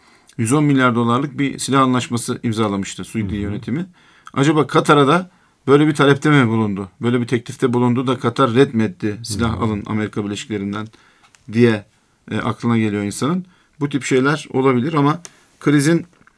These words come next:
Speaker 1: e, ne yöne evrileceğini bilemiyorum. Yani bir ihtimal Suudi Arabistan'ın Katar'ı işgal edebileceği söyleniyor.
Speaker 2: Hı hı.
Speaker 1: Ki ben buna ihtimal vermiyorum. Çünkü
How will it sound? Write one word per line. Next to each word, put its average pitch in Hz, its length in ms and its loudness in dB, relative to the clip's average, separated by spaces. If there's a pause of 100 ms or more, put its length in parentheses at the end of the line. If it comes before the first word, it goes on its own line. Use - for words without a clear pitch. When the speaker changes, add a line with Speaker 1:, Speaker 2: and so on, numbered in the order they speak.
(840)
Speaker 1:
e, 110 100 -4 (1200)
ne 117 180 2
yöne 160 220 6
evrileceğini 135 500 2
bilemiyorum. 110 400 0
Yani 107 300 -4
bir 147 360 -2 (960)
ihtimal 127 460 0 (140)
Suudi 135 300 0
Arabistan'ın 135 440 0
Katar'ı 131 340 -2
işgal 139 320 0
edebileceği 123 600 0
söyleniyor. 98 480 -4
Speaker 2:
Hı 143 340 -14
hı. 85 180 -12
Speaker 1:
Ki 139 140 -2
ben 143 160 4
buna 143 160 2
ihtimal 135 360 0
vermiyorum. 135 400 0
Çünkü 135 400 -4